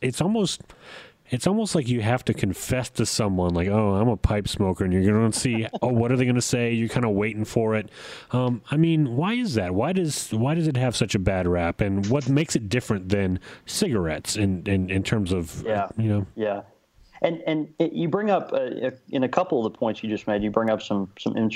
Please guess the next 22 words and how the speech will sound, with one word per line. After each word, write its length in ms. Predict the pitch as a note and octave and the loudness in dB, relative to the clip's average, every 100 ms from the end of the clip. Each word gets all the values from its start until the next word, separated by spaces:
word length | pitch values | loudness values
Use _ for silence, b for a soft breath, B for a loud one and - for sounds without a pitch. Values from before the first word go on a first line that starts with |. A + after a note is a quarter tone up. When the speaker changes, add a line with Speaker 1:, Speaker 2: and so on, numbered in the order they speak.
| - | 0
Speaker 2:
interesting 480 | A#2+ A#2+ - A2+ G#2 | 0 0 0 2 2
observations. 720 | G#2 G#2 G2 G#2 G#2 G#2+ G2 | 0 0 0 0 -2 -2 0
You 80 | G#2 | 2
know, 100 | G#2 | 2
I, 120 | A2 | 2
I 80 | B2+ | 0
think, 360 | - E3 C#3 - B B B - | 2 0 -2 -8 B B B -6
uh, 160 | - A2+ - | -2 -2 0
like 380 | A2+ C3+ C3+ | 0 0 0
you 60 | C3+ | 0
mentioned, 280 | C3 B2+ A#2+ | 0 0 0
our 120 | A2+ A2+ | 0 0
whole 600 | - D3 C#3 C3+ A#2 - - | 0 0 2 0 -2 -6 -12
kind 220 | - C3+ | -2 2
of 160 | G#2+ G2 - | 2 -2 -8
younger 480 | - A#2 A#2 A2+ G#2+ | -4 0 2 2 2
age 380 | A2 A2 G#2 - | 2 0 -2 -2
group 340 | G#2 G#2 G2+ G2+ | 0 0 0 0
is 140 | G2 | 0
being 300 | G#2+ G#2+ G2+ | 2 2 2
drawn 540 | A2 G#2+ A2 A2+ A2 | 2 4 4 2 2
into, 680 | G2 G#2+ G2+ - G#2 G2 G2 | 2 0 0 -2 0 2 0